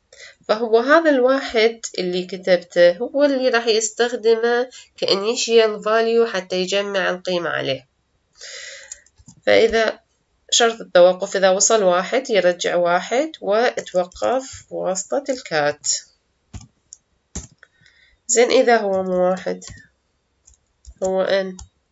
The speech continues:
فبالتالي رجع لنا ال S. هاي ال S شلون راح يحصل عليها؟ أول شي بال non tail recursion تنقصون القيمة،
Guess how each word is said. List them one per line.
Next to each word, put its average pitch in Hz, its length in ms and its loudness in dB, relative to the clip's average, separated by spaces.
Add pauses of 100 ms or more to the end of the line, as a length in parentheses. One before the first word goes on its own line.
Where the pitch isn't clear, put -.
(1500)
فبالتالي 196 840 -2 (360)
رجع 175 460 0
لنا 233 220 -2
ال 185 320 -2
S. - 340 -2
هاي 202 160 -2
ال - 260 -6
S - 180 -4
شلون 226 280 -2
راح 185 180 -4
يحصل 156 480 -4
عليها؟ 139 460 -6 (1160)
أول 294 240 4
شي - 360 0
بال 269 300 0
non 233 260 0
tail 220 320 2
recursion 208 720 -4 (760)
تنقصون 214 580 -2
القيمة، 143 520 -4